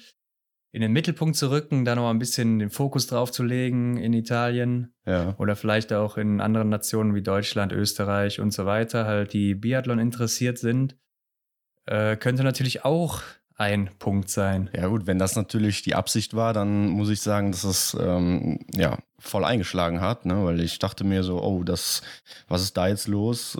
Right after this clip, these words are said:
Speaker 2: Ähm, wird das nicht mega Unruhe ins Team bringen und so? Aber wenn das alles abgesprochen war und so, dann muss man sagen, haben sie es wirklich, äh, gut gemacht, sich da noch mal ein Stück weiter mehr ins, äh, Gespräch einzubringen.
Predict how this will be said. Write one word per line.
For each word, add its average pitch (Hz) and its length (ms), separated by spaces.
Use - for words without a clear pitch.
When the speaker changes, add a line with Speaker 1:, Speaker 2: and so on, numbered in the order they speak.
Speaker 2:
Ähm, 95 480
wird 104 200
das 95 140
nicht 95 180
mega 101 240
Unruhe 107 400
ins 113 160
Team 120 260
bringen 113 280
und 110 120
so? 117 240
Aber 90 220
wenn 90 100
das 87 140
alles 87 180
abgesprochen - 640
war 98 180
und 98 120
so, 95 180
dann 87 300
muss 92 160
man 98 120
sagen, 98 280
haben 98 160
sie 101 80
es - 160
wirklich, 98 500
äh, 98 340
gut 120 200
gemacht, 95 260
sich - 160
da 92 160
noch 101 240
mal 104 140
ein 101 140
Stück 95 280
weiter 98 340
mehr 98 320
ins, - 540
äh, 87 140
Gespräch - 580
einzubringen. 90 640